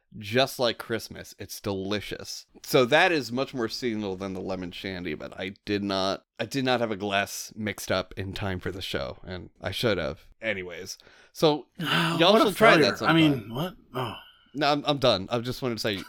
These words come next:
Speaker 1: everyone should try that sometime. It's
Speaker 2: <laughs>
Speaker 1: delicious. Wow. Okay, sorry. Peyton, do you wanna talk about the news now?
Speaker 2: I, I, I would love to.
Speaker 1: Okay, great.
Speaker 2: Uh,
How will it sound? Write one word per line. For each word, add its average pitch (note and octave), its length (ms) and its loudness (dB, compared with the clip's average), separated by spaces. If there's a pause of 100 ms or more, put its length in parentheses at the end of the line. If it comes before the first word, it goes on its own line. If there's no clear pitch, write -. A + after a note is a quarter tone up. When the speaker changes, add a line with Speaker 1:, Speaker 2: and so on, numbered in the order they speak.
Speaker 1:
everyone A#2 440 4
should C3+ 140 2
try F3 180 6
that G#2+ 180 2
sometime. - 320 0
It's - 160 -4
Speaker 2:
<laughs> C#3+ 140 4 (300)
Speaker 1:
delicious. C#3 680 0 (260)
Wow. D3 340 2 (340)
Okay, C3 280 2
sorry. A#2+ 580 4
Peyton, B2 480 0
do - 80 -10
you C#3 80 -4
wanna F3+ 120 2
talk G3+ 200 0
about E3 200 2
the D3+ 80 2
news C#3 280 2
now? - 280 -10 (360)
Speaker 2:
I, B2+ 440 2 (140)
I, A#2 60 -2
I B2+ 40 2
would A#2 160 -2
love E3+ 300 4
to. G#2 400 -2
Speaker 1:
Okay, B2 260 2
great. G2+ 320 -4 (320)
Speaker 2:
Uh, G2 500 -12